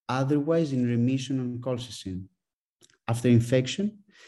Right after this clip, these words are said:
he developed a generalized skin rash accompanied by arthralgias at the peak of the fever, a symptomatology that completely subsided following an increase in colchicine dose. Of note,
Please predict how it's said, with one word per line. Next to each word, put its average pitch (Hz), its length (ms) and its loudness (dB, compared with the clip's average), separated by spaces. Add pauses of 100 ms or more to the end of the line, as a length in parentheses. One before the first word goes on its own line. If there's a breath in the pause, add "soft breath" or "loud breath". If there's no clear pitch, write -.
(240 loud breath)
he - 160 0
developed 147 520 6
a 131 40 2
generalized 135 920 4
skin 113 240 2
rash 127 360 -2 (180)
accompanied 135 760 0
by 113 200 -2
arthralgias 127 640 -2 (180)
at 131 80 -4
the 120 60 -2
peak 123 200 -4
of 120 100 0
the 120 80 2
fever, 107 500 0 (840)
a - 20 -10
symptomatology 120 1000 -2 (380 loud breath)
that 127 220 -4
completely 135 720 2
subsided 113 880 -2 (600)
following 123 500 4
an 120 60 6
increase 131 520 2
in 117 140 -2
colchicine 117 500 -2
dose. 117 480 0 (840)
Of 110 220 -6
note, 127 440 2